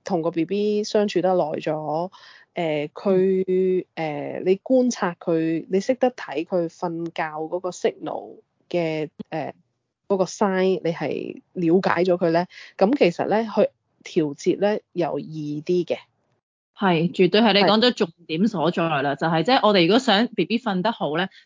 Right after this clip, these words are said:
Speaker 2: 即係第一，唔係話一下搞掂咗 sleep training，搞掂就好，就搞掂啦，唔係話俾錢人搞掂咗個 sleep training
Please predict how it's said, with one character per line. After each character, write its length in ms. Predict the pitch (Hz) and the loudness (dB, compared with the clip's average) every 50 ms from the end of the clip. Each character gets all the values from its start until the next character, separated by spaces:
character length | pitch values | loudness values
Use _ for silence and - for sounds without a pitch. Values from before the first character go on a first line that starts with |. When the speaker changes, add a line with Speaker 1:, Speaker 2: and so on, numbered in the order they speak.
| _ | _
Speaker 2:
即 60 | - | -2
係 180 | 240 220 226 175 | 2 4 4 4
第 60 | 185 | 4
一， 160 | 208 - 165 | 2 0 -2
唔 40 | 160 | -4
係 140 | 151 160 160 | -4 -2 0
話 160 | 160 151 160 | 2 2 2
一 60 | - | 2
下 260 | - 214 208 196 165 160 | 2 0 2 2 0 2
搞 120 | - 151 | 2 2
掂 140 | 175 196 190 | 2 2 0
咗 120 | 165 175 | 0 0
sleep 160 | 214 - 214 | -2 -2 -4
training， 260 | 202 226 220 233 175 139 | -2 0 0 0 0 -2
搞 80 | 139 131 - | -4 -4 -4
掂 80 | 190 165 | -6 -6
就 100 | 151 151 | -6 -8
好， 180 | 156 143 156 - _ _ _ _ - | -10 -12 -14 -14 _ _ _ _ -6
就 80 | 175 | -4
搞 120 | 160 160 151 | 0 0 0
掂 180 | - 190 175 | 2 0 0
啦， 240 | 160 156 160 160 165 - | -2 -2 -2 -4 -4 -4
唔 60 | - | -2
係 120 | 170 143 | -2 0
話 200 | 143 147 147 147 | 2 2 4 4
俾 180 | 151 - 165 196 | 4 4 4 4
錢 140 | 196 - 202 | 4 4 4
人 240 | 208 196 139 131 - | 4 4 2 0 -2
搞 100 | - 127 | 0 0
掂 220 | 165 202 220 190 | 0 2 2 0
咗 120 | 180 170 156 | 0 0 0
個 140 | - 175 180 | 0 0 0
sleep 160 | - - 190 | 0 -2 -4
training 340 | - 233 214 202 180 135 | -2 -2 0 0 -2 -2